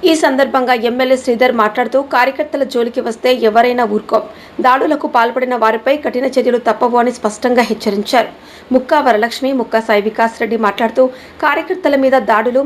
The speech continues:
మేము ఊరుకోం, వాళ్లకు న్యాయం జరిగే వరకు మా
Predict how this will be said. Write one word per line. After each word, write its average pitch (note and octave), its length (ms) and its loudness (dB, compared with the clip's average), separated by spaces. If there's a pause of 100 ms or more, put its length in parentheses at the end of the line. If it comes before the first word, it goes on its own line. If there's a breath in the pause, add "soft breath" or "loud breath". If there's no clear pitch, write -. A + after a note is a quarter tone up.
మేము A3 240 0 (140)
ఊరుకోం, A3+ 280 -2 (400 loud breath)
వాళ్లకు C4+ 320 2 (120)
న్యాయం B3 320 2
జరిగే A#3 340 -2
వరకు A#3 240 -2 (340 loud breath)
మా C4 80 4